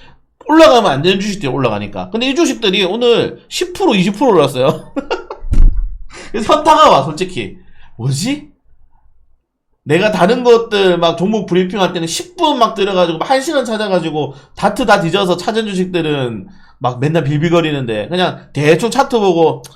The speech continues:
"괜찮네요." 하니까 급등하고. 아, 아무튼 여러분들 힘드시죠? 네, 저도 힘든데 제가 더 잘해보겠습니다. <laughs> 쉽지가 않다. 그래서 오늘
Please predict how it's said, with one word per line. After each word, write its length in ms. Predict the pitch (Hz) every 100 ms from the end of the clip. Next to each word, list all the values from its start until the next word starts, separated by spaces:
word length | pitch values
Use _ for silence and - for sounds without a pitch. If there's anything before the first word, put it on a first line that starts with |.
| _
"괜찮네요." 600 | - 190 302 294 226 233 233
하니까 400 | 208 196 180 160
급등하고. 600 | 147 - 190 156 131 127
아, 220 | 165 170
아무튼 460 | 165 185 185 175 - - - - - - - -
여러분들 280 | 160 185 180
힘드시죠? 600 | 190 240 254 208 180 170
네, 80 | 139
저도 240 | 135 180 190
힘든데 580 | 202 196 190 196 185 - - - - - - - -
제가 180 | 127 165
더 100 | 190
잘해보겠습니다. 880 | 180 185 151 196 226 175 123 117 -
<laughs> 1200 | - - - - 196 214 - - - - - -
쉽지가 420 | - 185 226 262 214
않다. 280 | 165 196 180
그래서 160 | 185
오늘 540 | 190 233 208 165 -